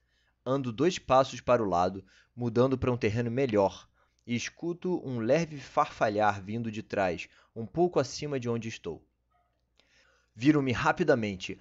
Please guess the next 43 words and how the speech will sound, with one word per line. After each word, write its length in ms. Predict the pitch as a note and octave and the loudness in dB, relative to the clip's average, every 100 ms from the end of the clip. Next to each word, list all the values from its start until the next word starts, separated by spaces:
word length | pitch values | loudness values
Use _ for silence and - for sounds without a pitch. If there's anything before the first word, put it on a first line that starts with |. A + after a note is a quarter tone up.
| - | -4
a 120 | A#2 | -4
tempo 260 | - C3+ C3 | 0 0 -2
de 100 | B2 | -2
proteger 540 | C#3 C#3+ B2+ A2+ D3+ | -2 -2 -2 2 2
a 40 | |
garganta 580 | C#3+ B2+ A2 A2 G#2+ G#2 | 2 0 -2 -6 -4 -6
do 120 | G2+ | -2
ataque 440 | G2+ - G#2+ A#2+ G#2+ | -2 0 0 0 -2
de 100 | G#2+ | -8
um 80 | G#2+ | -6
terceiro 480 | G#2 F#2+ - C#3+ | -6 -6 -2 -2
lobo 400 | C#3 A2 A#2 A#2+ - _ | 0 0 0 -2 -14 _
que 80 | B2+ | -10
faz 300 | - A2+ A2 | -2 0 0
uma 180 | G#2+ G#2+ | -4 -4
emboscada. 640 | G2+ G#2+ - C2 - - _ _ _ _ _ _ _ - | -6 -8 -8 -10 -12 -18 _ _ _ _ _ _ _ -6
Aproveitando 600 | G#2 B2 A#2+ A2+ D3+ D#3+ | -4 0 0 0 0 0
o 20 | C#3+ | -2
impulso 440 | A#2+ D3 F3 D#3+ | -4 -6 -6 -6
de 100 | B2+ | -8
seu 160 | A#2 G2+ | -8 -8
salto, 460 | - F#2 G#2+ F#2+ - _ _ | -4 -2 -2 -8 -20 _ _
giro 220 | G#2+ E3 D#3+ | -2 0 0
meu 160 | C3 | -2
corpo 420 | B2 C3+ B2 - - | -2 -2 -2 -6 -8
e 140 | B2 | -4
uso 260 | A#2+ D#3+ C#3 | -2 -2 -2
as 160 | B2 A2 | -2 -2
duas 260 | D#3+ E3 | 0 0
mãos 300 | A2+ G#2+ A2 | 0 -4 -6
para 220 | - G#2 | -2 -2
agarrar 320 | G#2 F2+ A#2+ A#2+ | 0 0 0 -2
os 120 | - | -4
pelos 400 | _ C#3 C#3 B2+ | _ -2 -2 0
da 120 | A#2+ | -2
fera 420 | - G2 G2 A2+ - _ A2 | -4 -6 -2 -4 -6 _ -4
e 80 | |
arremessá-la 680 | A2+ A#2+ B2 A2+ - C3+ B2+ | -2 -2 -4 -4 0 0 2
com 200 | B2 C#3 | -2 -8
força 480 | B2+ - C#3 - A#2+ | -8 -2 -2 -2 -8
contra 280 | B2+ A#2+ B2 | -8 -6 -6
o 40 | |
chão 340 | - A2 G#2+ | -4 -4 -4